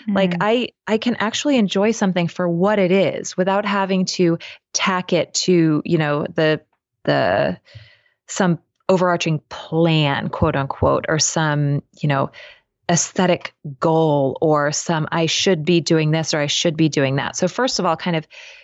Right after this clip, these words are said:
Speaker 1: dis-, disengaging those two ideas or what you're doing and why you're doing it, pulling those apart, and then just realizing that I can take these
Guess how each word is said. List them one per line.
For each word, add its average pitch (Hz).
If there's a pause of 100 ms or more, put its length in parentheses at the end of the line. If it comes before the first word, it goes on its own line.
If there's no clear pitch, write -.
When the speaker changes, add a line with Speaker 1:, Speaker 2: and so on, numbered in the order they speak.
(280)
Speaker 1:
dis-, - (520)
disengaging 165
those 143
two 151
ideas 139
or 147
what 151
you're 170
doing 147
and 147
why 143
you're 139
doing 135
it, 92 (480)
pulling 277
those 196
apart, 147
and 170
then 170 (400)
just 214
realizing 196
that -
I 190
can 220
take -
these 175